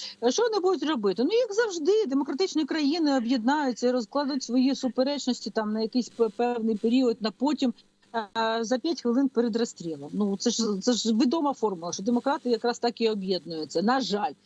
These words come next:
Але, з іншого боку, демократія — це, можливо, не краща форма правління, але на краще поки що ніхто не придумав.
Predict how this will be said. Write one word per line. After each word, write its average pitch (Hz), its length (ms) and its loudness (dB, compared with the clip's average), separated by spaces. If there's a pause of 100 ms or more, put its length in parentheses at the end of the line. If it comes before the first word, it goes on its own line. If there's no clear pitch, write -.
(240)
Але, 302 260 2
з 233 80 -2
іншого 392 300 0
боку, 381 260 0
демократія — 277 680 0
це, 262 240 0
можливо, 254 480 2
не 254 120 4
краща 320 360 -4
форма 269 360 0
правління, 226 600 0
але 226 220 2
на 226 100 -2
краще 247 340 0
поки 214 280 -4
що - 140 -4
ніхто 226 280 0
не 226 100 0
придумав. 247 480 0